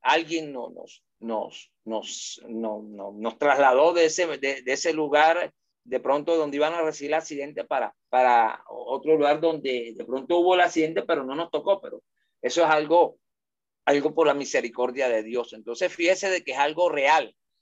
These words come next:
y por eso Pablo lo está, lo está anunciando a través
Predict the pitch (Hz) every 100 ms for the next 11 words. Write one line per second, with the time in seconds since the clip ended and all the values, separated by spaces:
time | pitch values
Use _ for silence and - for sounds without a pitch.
0 | _ - 131 135 156 165 - 175 165 117
1 | 113 _ _ - 127 - 117 123 135 135
2 | - 110 120 120 120 127 135 - 151 156
3 | 123 107 117 113 110 120 -